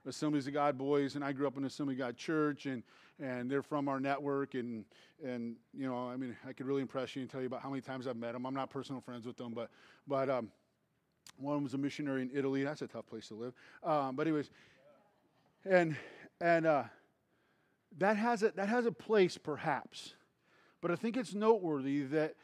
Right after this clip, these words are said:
in one of the greatest letters, Christian letters ever written, the book of Romans, Paul doesn't talk about it. He doesn't give 'em a bunch of press.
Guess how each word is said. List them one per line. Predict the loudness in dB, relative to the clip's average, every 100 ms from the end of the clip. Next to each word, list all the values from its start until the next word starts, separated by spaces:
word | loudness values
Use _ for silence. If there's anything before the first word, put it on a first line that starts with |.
| -20 _
in | -2
one | 0 2 2
of |
the | 0
greatest | -2 -10 -6 0 2 2 0 -2 -8 -18 _ _ _ _ _ _ _ -10
letters, | 2 4 6 6 4 2 -2 -10 -20 _ _ _ _ _ _ _ _ _ -4
Christian | -2 -2 -2 -2
letters | 0 2 2 2
ever | 0 2
written, | 0 -2 -4
the | -4
book | 0 -2 -2
of | -2
Romans, | 0 0 -2 -6 -10 -12 -20 _ _ _ _ _ _ _ _ _ _ _ _ _
Paul | -4 0
doesn't | 0 -2
talk | -6 -8 -6
about | -8 -8 -10
it. | -18 _ _ _ _ _ _ _ _ _ _ _ _ _ _ _ _ _
He | -6
doesn't | -2
give | 2 4
'em | 2
a | 0
bunch | -2 -4
of | -6
press. | -4 -4 -6 -14